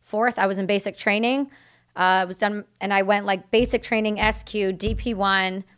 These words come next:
posted to my regiment that I was deploying with in September of two thousand eight, and then deployed in April of two thousand and nine. Now,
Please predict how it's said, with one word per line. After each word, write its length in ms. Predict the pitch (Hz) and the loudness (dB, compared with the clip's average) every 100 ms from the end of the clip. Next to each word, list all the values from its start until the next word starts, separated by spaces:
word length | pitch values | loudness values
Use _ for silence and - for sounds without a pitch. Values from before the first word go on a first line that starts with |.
| _ _ - | _ _ -2
posted 420 | - 240 233 240 | 2 2 2 -4
to 60 | 220 | -2
my 120 | 214 | 0
regiment 480 | 202 196 180 202 196 | 2 0 0 -4 -2
that 100 | 196 | 0
I 40 | |
was 100 | 185 | 0
deploying 440 | 180 - 233 220 185 | -4 0 2 2 0
with 340 | 190 196 - _ - _ | 0 0 -6 _ -20 _
in 120 | 214 | -4
September 720 | 226 - - 220 208 208 202 202 | -2 -4 -2 0 2 2 2 2
of 140 | 196 196 | -2 0
two 100 | 202 | 0
thousand 240 | 185 170 | 0 -2
eight, 240 | 175 220 220 | -2 -2 -2
and 140 | 214 | 0
then 80 | 202 | 0
deployed 480 | 202 - 214 208 190 | -2 -2 0 2 0
in 260 | - 185 - | -2 -6 0
April 300 | 214 214 202 | -2 0 -2
of 60 | - | -2
two 120 | 185 | -2
thousand 300 | 175 170 170 | 0 0 -2
and 100 | 170 | 0
nine. 280 | 170 151 180 - - | 0 -2 -8 -18 -10
Now, 440 | - 233 214 220 | 0 2 2 -4